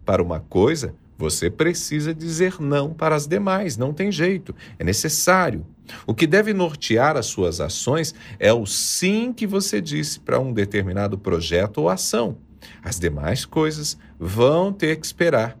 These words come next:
vão ter que ser deixadas de lado. Ninguém dá conta de abraçar tudo, então você precisa dizer não pra você mesmo e para seus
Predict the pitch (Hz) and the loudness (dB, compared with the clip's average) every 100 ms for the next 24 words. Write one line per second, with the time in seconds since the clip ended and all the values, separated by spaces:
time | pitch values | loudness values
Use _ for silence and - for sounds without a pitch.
0 | - - 87 104 135 160 160 147 - 147 | -20 -16 -2 2 2 2 -2 -2 -2 -2
1 | 143 151 151 - 110 104 113 165 214 185 | 0 -2 0 0 0 0 -2 2 4 2
2 | 107 82 - - - - 170 233 233 147 | -2 -12 -16 -20 -20 0 2 2 0 0
3 | 170 185 180 175 - 160 156 156 143 139 | 2 2 2 0 0 -2 -2 -4 -2 -2
4 | 139 135 143 143 - 147 170 123 78 - | -2 -2 -2 -4 -4 -2 -2 -2 -6 -8
5 | - - 92 95 110 123 123 107 113 107 | -18 -6 -2 0 -2 -2 -4 -2 -2 -2
6 | 110 113 135 151 147 165 170 165 156 165 | -6 -6 -6 -4 -2 -2 0 2 2 0
7 | - - 98 92 90 - 214 285 202 190 | -8 -4 0 2 0 0 2 4 4 4
8 | 185 220 233 - - - 104 147 147 - | 4 -2 -6 -12 -14 -6 2 4 4 2
9 | 170 170 139 107 - | 2 2 0 -4 -10